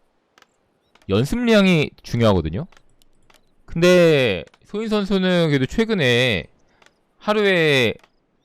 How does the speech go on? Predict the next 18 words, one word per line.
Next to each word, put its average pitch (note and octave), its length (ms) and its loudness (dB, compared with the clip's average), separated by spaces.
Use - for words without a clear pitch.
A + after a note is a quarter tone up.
네다섯 D#3+ 440 2
시간씩 C#3+ 460 0
꾸준하게 A#3 480 2
워크를 A#2+ 440 4
하고 F3+ 220 0
있어요. E2 540 4
시간을 C#3 480 2
정해놓고 G2+ 760 2
굉장히 F#2+ 260 -2
꾸준하게 B2 520 -2
게임을 G#2 360 -2
하고, A#2 320 -2
그래서 F2+ 440 -6
뭐 E2+ 120 -10
지금 F2+ 640 -6
이렇게 F#2 140 -12
꾸준하게 D3+ 380 2
하면은 C#3+ 600 0